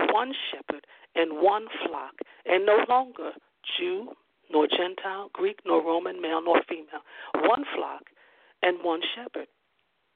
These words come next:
Amen. One family. Amen. In the name of Jesus. Jesus with power to lay down his life and to take it up again. Now, this God,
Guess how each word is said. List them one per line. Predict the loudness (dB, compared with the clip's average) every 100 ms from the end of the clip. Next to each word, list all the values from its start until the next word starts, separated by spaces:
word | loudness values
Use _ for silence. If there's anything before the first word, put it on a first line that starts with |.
| _ _ _ -20 -20 -10
Amen. | -6 0 0 0 -6 -10 2
One | 2 2 -6 -6
family. | -6 -8 -18 -20 -20 -20 -20 -4
Amen. | 0 2 2
In | 2
the | 2
name | 0 -2 -4
of | -8 -8
Jesus. | -8 -8 -10 -10 -14 -18 -20 -10 0
Jesus | 2 2 2
with | 2 4
power | 4 6 4 4
to | 4
lay | 4 4
down | 4 4
his | 2 0
life | 0 -2 -2
and | -2
to | -2 2 0
take | 0
it | -4
up | -2 -2
again. | -4 -6 -12 -14 -16 -6 4
Now, | 6 6 2
this | 0 0 -2
God, | -2 -2 -4